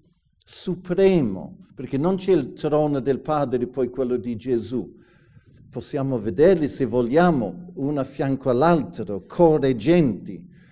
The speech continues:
però quella cosa gloriosa, Gesù si è seduto sul trono del Padre, così il Padre lo ha risuscitato. Gesù è il Signore dei Signori. Da morto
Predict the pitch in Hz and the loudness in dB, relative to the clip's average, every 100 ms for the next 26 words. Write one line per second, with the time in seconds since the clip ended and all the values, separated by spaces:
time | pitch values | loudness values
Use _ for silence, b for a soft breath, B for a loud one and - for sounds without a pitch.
0 | b b _ _ 131 127 143 143 - - | b b _ _ -2 0 -2 -4 -10 -20
1 | - 127 123 139 123 120 - 120 117 113 | -12 -8 -8 -8 -6 -6 -6 -6 -4 -4
2 | 127 104 104 95 104 127 98 113 156 156 | -4 -4 -8 -10 -4 -2 -2 -4 -6 -6
3 | - 120 113 - 107 131 131 127 - 113 | -10 -10 -10 -10 -8 -10 -10 -14 -12 -16
4 | 95 - 110 123 143 143 147 127 131 123 | -16 -14 -6 -4 -4 -6 -10 -12 -12 -12
5 | - - 104 98 95 92 95 _ - 107 | -12 -16 -16 -16 -20 -20 -20 _ -14 -12
6 | 131 139 - - _ _ - 101 - 120 | -8 -8 -10 -20 _ _ -20 -18 -10 -8
7 | 113 110 107 101 104 107 107 104 101 113 | -8 -10 -10 -10 -8 -8 -8 -10 -10 -10
8 | 123 - 113 - 110 - 107 92 _ 101 | -12 -14 -16 -14 -18 -18 -20 -20 _ -18
9 | 101 98 175 175 - 214 175 156 - 175 | -16 4 8 8 6 6 6 6 2 2
10 | 170 196 208 180 175 180 175 180 170 175 | 4 6 6 6 6 6 4 0 0 4
11 | 220 208 139 107 90 - _ _ _ _ | 4 4 0 -4 -12 -18 _ _ _ _
12 | _ _ _ _ _ _ _ _ _ _ | _ _ _ _ _ _ _ _ _ _
13 | _ _ _ _ _ _ _ _ _ _ | _ _ _ _ _ _ _ _ _ _
14 | _ - 156 151 160 196 170 - - - | _ -6 0 2 6 6 4 0 -12 -18
15 | - | -20